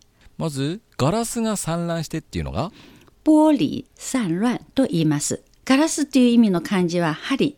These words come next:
Speaker 2: と書くんですよね。
Speaker 1: うん。
Speaker 2: はい。それと散乱を書きます。
Speaker 1: で、危ないから靴を履けっていうの？
Speaker 2: はい。危ないっていうことは、
Speaker 1: うん。
Speaker 2: 危険と言います。
Speaker 1: はい。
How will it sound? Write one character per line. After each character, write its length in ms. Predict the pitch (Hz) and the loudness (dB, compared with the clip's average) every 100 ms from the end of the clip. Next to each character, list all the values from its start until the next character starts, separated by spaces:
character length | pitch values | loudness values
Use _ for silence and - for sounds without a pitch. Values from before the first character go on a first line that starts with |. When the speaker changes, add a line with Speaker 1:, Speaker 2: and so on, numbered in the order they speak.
| _ | _
Speaker 2:
と 100 | - - | -12 -10
書 120 | 139 | -10
く 140 | 120 113 | -8 -8
ん 20 | |
で 100 | 110 | -8
す 140 | - | -10
よ 80 | - | 0
ね。 140 | 185 | 4
Speaker 1:
う 20 | 131 | 6
ん。 200 | 87 - - - | 4 -4 -18 -12
Speaker 2:
は 140 | - 214 | -4 -4
い。 80 | - - | -6 -16
そ 160 | - 196 | -4 -2
れ 100 | 196 | -2
と 320 | - 277 - - | 0 0 0 -10
散 420 | - 214 214 214 | -4 0 0 0
乱 280 | 208 202 247 | -2 0 -2
を 120 | 392 - | -2 -8
書 80 | - | -8
き 120 | - | -8
ま 140 | 101 | -8
す。 180 | - - _ - 151 | -10 -12 _ -12 -8
Speaker 1:
で、 160 | - | -6
危 240 | - 147 220 | -2 -2 0
な 120 | 226 | 0
い 80 | 170 | 0
か 100 | 92 | -4
ら 160 | 65 - - | -8 -12 -12
靴 240 | - 165 | -8 -2
を 80 | 104 | -2
履 160 | - - | -4 -10
け 100 | - | -12
っ 40 | |
て 180 | _ - | _ -18
い 20 | |
う 40 | |
の？ 80 | - _ | -18 _
Speaker 2:
は 120 | - | -10
い。 80 | - _ _ - | -10 _ _ -6
危 300 | 190 240 269 | -2 4 6
な 80 | 285 | 6
い 80 | 220 | 4
っ 20 | |
て 180 | - 151 | -2 -4
い 60 | |
う 100 | 147 - _ | -4 -6 _
こ 140 | 156 | -12
と 240 | - 147 147 | -6 -4 -2
は、 240 | 202 170 | -2 -2
Speaker 1:
う 60 | 117 | -2
ん。 140 | 185 | 2
Speaker 2:
危 240 | 196 330 349 | 6 6 6
険 300 | - 120 143 | 0 -2 -2
と 180 | - 233 | -2 -2
言 120 | 147 | 0
い 40 | 113 | -2
ま 140 | 120 | -2
す。 180 | - - | -4 -2
Speaker 1:
は 140 | 110 | -2
い。 100 | 78 | -2